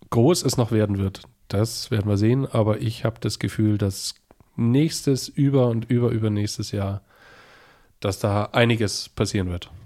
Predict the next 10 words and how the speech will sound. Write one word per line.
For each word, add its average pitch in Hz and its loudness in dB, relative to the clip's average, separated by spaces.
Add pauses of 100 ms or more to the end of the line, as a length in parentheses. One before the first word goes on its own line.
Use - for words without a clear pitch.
Gerade 107 0
weil 104 2 (140)
in 117 -2
den 101 0
letzten 104 -4
Jahren 98 0
oder 98 -2 (120)
im 107 -8
letzten 104 -4
Jahr 98 -2